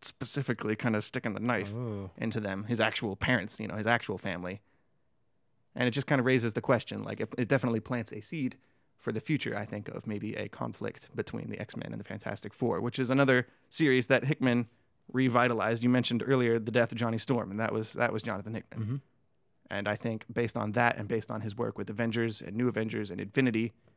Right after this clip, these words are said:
Speaker 1: and how the, uh, recent Infinity War movie, I think, kind of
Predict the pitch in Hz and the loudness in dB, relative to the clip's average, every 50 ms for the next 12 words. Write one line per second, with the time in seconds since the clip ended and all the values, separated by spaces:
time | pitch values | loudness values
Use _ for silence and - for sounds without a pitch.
0 | _ _ _ _ - 110 107 107 - 110 107 104 95 90 - - - 104 107 101 | _ _ _ _ -14 -12 -12 -10 -8 -6 -6 -4 -4 -6 -6 -10 -10 -10 -8 -8
1 | 98 101 107 107 107 110 - - 113 - - 110 107 - 127 110 104 95 95 95 | -6 -6 -6 -6 -8 -8 -8 -8 -10 -10 -10 -10 -10 -8 -8 -8 -8 -8 -10 -10
2 | 104 107 107 90 104 107 101 90 85 82 76 71 - - - - - - - 53 | -8 -6 -6 -6 -6 -8 -8 -8 -10 -12 -14 -14 -14 -14 -14 -14 -14 -14 -14 -14
3 | 55 - 87 - - | -12 -12 -14 -14 -16